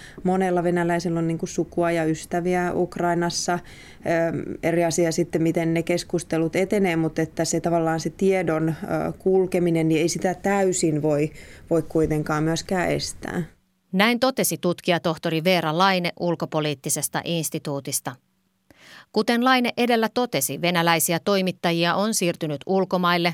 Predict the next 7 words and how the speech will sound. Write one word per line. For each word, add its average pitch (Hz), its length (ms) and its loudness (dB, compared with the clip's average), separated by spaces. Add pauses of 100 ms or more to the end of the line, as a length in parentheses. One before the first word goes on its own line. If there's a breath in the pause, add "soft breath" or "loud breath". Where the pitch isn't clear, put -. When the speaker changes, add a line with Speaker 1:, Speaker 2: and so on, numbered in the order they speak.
Speaker 2:
kun 185 200 -2
totuudenmukainen 175 840 0
sotauutisointi 170 880 -2
on 156 120 -4
käynyt 170 380 0
Venäjällä 165 420 0
mahdottomaksi. 151 840 -2